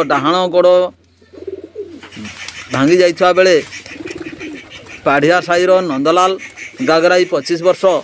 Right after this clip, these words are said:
ଆହତ ହୋଇ ଠାକୁରମୁଣ୍ଡା ମେଡ଼ିକାଲରେ ଚିକିତ୍ସିତ ହେଉଛନ୍ତି। ପରବର୍ତ୍ତୀ ଖବର, ଖୁଣ୍ଟା ଥାନା କହ୍ନେଇମନ୍ଦ ଗ୍ରାମର ପ୍ରଭାକର କାଣ୍ଡିଙ୍କ ପୁତ୍ର ଚନ୍ଦନ ବୟସ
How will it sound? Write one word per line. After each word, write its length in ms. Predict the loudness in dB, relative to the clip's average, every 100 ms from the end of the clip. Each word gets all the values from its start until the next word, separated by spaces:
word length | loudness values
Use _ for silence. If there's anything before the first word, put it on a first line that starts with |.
| -6 -18 -18 -6
ଆହତ 260 | 0 0 4
ହୋଇ 180 | 4 2
ଠାକୁରମୁଣ୍ଡା 480 | -2 -4 -2 0 0
ମେଡ଼ିକାଲରେ 440 | 0 -2 0 0 0
ଚିକିତ୍ସିତ 380 | -4 -6 0 2
ହେଉଛନ୍ତି। 400 | 2 -2 -8 -12 -14 -12 -14 _ _ _ _ _ _ -18 -16 -20 -20 _ _ 0
ପରବର୍ତ୍ତୀ 380 | 2 2 0 0
ଖବର, 260 | 0 0 -2 -6 -14 _ _ -20 -20 -20 _ _ _ _ _ _ _ -20 -20 _ _ _ _ _ _
ଖୁଣ୍ଟା 260 | -4 0 0 0
ଥାନା 180 | 2 0 0
କହ୍ନେଇମନ୍ଦ 440 | 0 0 0 -2 0
ଗ୍ରାମର 260 | 0 2 0 2
ପ୍ରଭାକର 400 | 0 0 0 0 0
କାଣ୍ଡିଙ୍କ 300 | 0 -2 -2 -2
ପୁତ୍ର 200 | 0 0 0 0
ଚନ୍ଦନ 380 | 0 2 2 2 -2 -8 _ -4
ବୟସ 180 | -2